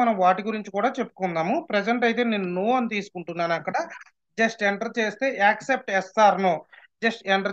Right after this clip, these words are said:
చేస్తే మీకు కంపెనీ అనేది క్రియేట్ అవుతుంది. చూడండి, ఇక్కడ భవానీ ఎంటర్ప్రైజెస్ అనే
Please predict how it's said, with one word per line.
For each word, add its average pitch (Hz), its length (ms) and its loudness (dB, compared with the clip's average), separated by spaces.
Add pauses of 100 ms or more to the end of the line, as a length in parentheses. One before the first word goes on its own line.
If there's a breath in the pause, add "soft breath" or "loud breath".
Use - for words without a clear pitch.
చేస్తే 202 240 -2 (100)
మీకు 247 140 -6 (140)
కంపెనీ 208 400 0
అనేది 226 260 -2
క్రియేట్ 202 300 0
అవుతుంది. 175 340 -6
చూడండి, 240 320 2
ఇక్కడ 240 140 2 (120)
భవానీ 214 360 6 (180)
ఎంటర్ప్రైజెస్ 175 640 -2 (520)
అనే 185 200 4